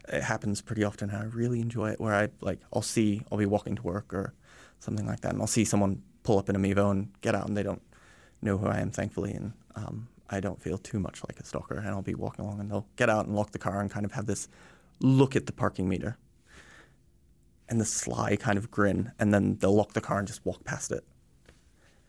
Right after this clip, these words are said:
And I think that's a really <laughs> joyous moment when you're like, "I don't have to pay for parking. I don't have to do any of the rubbish things that go with owning a car." But when I'm in a car, it feels like mine. It's not sign written, bright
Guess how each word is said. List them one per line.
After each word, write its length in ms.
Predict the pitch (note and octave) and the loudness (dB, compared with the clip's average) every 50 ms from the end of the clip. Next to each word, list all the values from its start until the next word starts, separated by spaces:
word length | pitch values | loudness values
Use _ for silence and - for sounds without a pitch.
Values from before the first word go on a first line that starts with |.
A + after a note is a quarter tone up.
| _ - - | _ -2 2
And 80 | C3 | 2
I 80 | B2+ B2 | 2 4
think 200 | - F3+ F#3 F#3 | 4 4 4 4
that's 220 | G3 F#3 - - | 4 4 2 4
a 60 | D3+ | 4
really 240 | C3 C3+ C3+ C3 B2+ | 4 6 6 6 6
<laughs> 140 | B2 - - | 4 4 4
joyous 340 | - A#2 A#2 B2+ A#2 - - | 4 6 6 6 6 4 4
moment 420 | G2 F#2+ G#2+ G#2+ G2 F#2+ F#2+ - - - | 4 4 6 6 6 4 2 -2 -2 2
when 160 | - A2+ G#2+ | 4 6 8
you're 180 | G#2 G#2 G2+ G2+ | 8 8 8 8
like, 220 | G#2 G#2 G#2 - - _ _ _ - - - - - _ - _ - - | 8 6 6 2 -2 _ _ _ -20 -20 -20 -20 -20 _ -20 _ -4 2
"I 80 | C#3+ | 4
don't 100 | D#3+ E3 | 4 6
have 120 | F3 E3+ E3+ | 4 4 2
to 80 | E3 | 2
pay 120 | E3 D#3+ D#3+ | 4 4 4
for 100 | D#3+ - | 2 2
parking. 380 | E3 E3 E3+ - - - - - - | 0 0 0 0 -4 -6 -4 0 2
I 60 | B2 | 4
don't 100 | B2+ C3 | 6 6
have 140 | C#3 C3 C3+ | 4 4 2
to 80 | C#3+ | 4
do 160 | B2+ C3 B2+ C3 | 6 6 8 8
any 120 | B2+ C3 | 8 6
of 120 | B2+ A#2+ | 6 4
the 80 | - A2+ | 2 0
rubbish 500 | G#2+ A2 A2 G#2 A2+ A#2 G#2+ - - - | 2 4 4 4 6 4 2 2 0 -2
things 320 | - G#2 G2+ G2+ G2+ F#2+ | 0 0 2 2 0 -2
that 100 | - - | -2 -2
go 140 | - A#2+ A2 | 2 4 4
with 160 | G2+ G#2 - | 6 6 4
owning 220 | G2+ G2+ G2 G2+ G2+ | 4 4 4 4 2
a 60 | F#2+ | 0
car." 220 | - - F2+ G2+ | 0 -2 -4 -2
But 160 | F#2+ - G2 - | -4 -6 -4 -2
when 140 | G#2+ A2 | 0 2
I'm 140 | G#2+ G#2+ A#2 | 2 4 6
in 100 | C3 D#3+ | 6 4
a 60 | - | 4
car, 320 | - - - - - - - - - - - - - _ _ _ _ _ _ - | 2 -2 -8 -8 -10 -12 -14 -18 -20 -20 -20 -20 -20 _ _ _ _ _ _ -10
it 80 | A2+ | -2
feels 280 | - C#3 B2 A#2+ A2+ - | 4 6 6 8 8 6
like 200 | G2 F2 - - | 4 0 0 -2
mine. 220 | G2 F#2+ F#2+ E2+ | -4 -4 -4 -4
It's 140 | - - - | -6 -2 0
not 160 | A2 G2+ - - - - - - _ - - - - - - - - - _ - | 0 0 0 -2 -16 -20 -20 -20 _ -20 -20 -20 -20 -20 -20 -20 -20 -20 _ -4
sign 440 | - - - - - A#2 A2 G#2+ G#2 | 0 2 4 4 6 6 6 6 6
written, 520 | G#2 G#2 - - A2 G#2+ G#2 G#2 G2 - - - - - - _ - | 6 6 6 8 8 8 8 8 6 4 0 -10 -20 -20 -20 _ -10
bright 280 | - F2+ - - - | -8 -6 -4 -4 -6